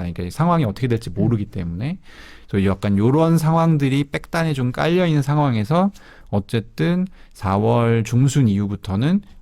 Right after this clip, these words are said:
Speaker 1: 유동성이 풀리기 때문에
Speaker 2: 음.
Speaker 1: 좀 그런 부분들을 주의해서 투자하시면 좋을 것 같고요. 제가 이 긴 맥락을 얘기했던 이유는 뭐냐면, 최악의 경우에는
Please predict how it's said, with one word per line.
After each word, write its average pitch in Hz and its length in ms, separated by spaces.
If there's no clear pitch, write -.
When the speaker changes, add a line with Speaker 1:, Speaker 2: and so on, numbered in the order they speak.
Speaker 1:
유동성이 110 480
풀리기 180 380
때문에 101 520
Speaker 2:
음. 120 80
Speaker 1:
좀 104 480
그런 123 280
부분들을 107 680
주의해서 110 520
투자하시면 147 540
좋을 107 200
것 - 80
같고요. 107 460
제가 147 220
이 139 380
긴 202 380
맥락을 113 480
얘기했던 107 500
이유는 98 300
뭐냐면, 98 600
최악의 247 640
경우에는 104 640